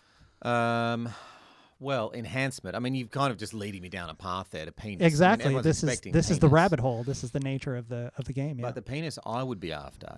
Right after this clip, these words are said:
Speaker 1: is the sort of penis that acts as a rudder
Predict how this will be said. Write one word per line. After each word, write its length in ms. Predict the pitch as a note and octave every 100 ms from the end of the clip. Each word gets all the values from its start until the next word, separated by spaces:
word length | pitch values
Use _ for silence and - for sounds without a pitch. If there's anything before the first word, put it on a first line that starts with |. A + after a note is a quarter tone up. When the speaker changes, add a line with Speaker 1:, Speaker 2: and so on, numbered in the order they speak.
| -
Speaker 1:
is 80 |
the 80 | F2+
sort 220 | G#2 B2+
of 100 | A2+
penis 320 | - A2 G2 -
that 140 | F#2+
acts 280 | - G2+ -
as 200 | - F#2+
a 80 | F#2
rudder 540 | E2+ B2 A#2+ C#2+ D#2+